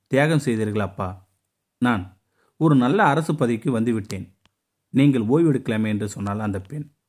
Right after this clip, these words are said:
"இனி நான் உங்களை காப்பாற்றுகிறேன்" என்று சொன்னாள். "வியாபாரத்தையும் விட்டுவிடுங்கள்" என்றாள். "இல்லை என் அருமை மகளே, இந்த தள்ளுவண்டி தான் இத்தனை நாளும் உனக்கும் எனக்கும் சோறு போட்டது.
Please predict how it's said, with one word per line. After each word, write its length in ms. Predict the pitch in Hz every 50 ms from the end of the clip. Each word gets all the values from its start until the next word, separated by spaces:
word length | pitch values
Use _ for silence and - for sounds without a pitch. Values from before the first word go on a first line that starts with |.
| _ _ _ _ _ _ _ _ _ _ _ _ _ _ -
"இனி 160 | 180 180 190 185
நான் 220 | 180 165 151 139
உங்களை 240 | 139 139 139 131 123
காப்பாற்றுகிறேன்" 680 | - 135 156 160 - 190 180 160 156 131 127 127 127 120
என்று 160 | 113 123 120
சொன்னாள். 380 | - 107 104 101 95 92 98 - _ - _ _ _ _ _ _ _ _ _ -
"வியாபாரத்தையும் 640 | 104 107 123 143 147 143 127 117 - - 143 117 110
விட்டுவிடுங்கள்" 500 | 104 - 131 120 110 104 104 107 104 101
என்றாள். 280 | 95 95 156 - - _ _ _ _ _ _ _ _ _ _ - 147
"இல்லை 240 | 151 170 202 202 165
என் 200 | 139 127 120 113
அருமை 220 | 113 123 135 131 120
மகளே, 320 | 113 101 107 104 101 101 101 - _ _ _ _ _ _ _ _ _ _ _ -
இந்த 280 | 170 170 156 123 -
தள்ளுவண்டி 440 | - 139 175 202 196 170 143 123 110
தான் 200 | 120 127 107 98 - - _ _ _ _ _ _ _ -
இத்தனை 300 | 139 139 139 180 156 127
நாளும் 320 | 113 107 107 117 127 110 95 - _ _ _ _ _ _ _ _ -
உனக்கும் 380 | 127 160 190 190 - 190 160 127
எனக்கும் 300 | 117 117 110 - 147 -
சோறு 240 | - 127 135 139 120
போட்டது. 380 | 113 113 101 104 107 95 101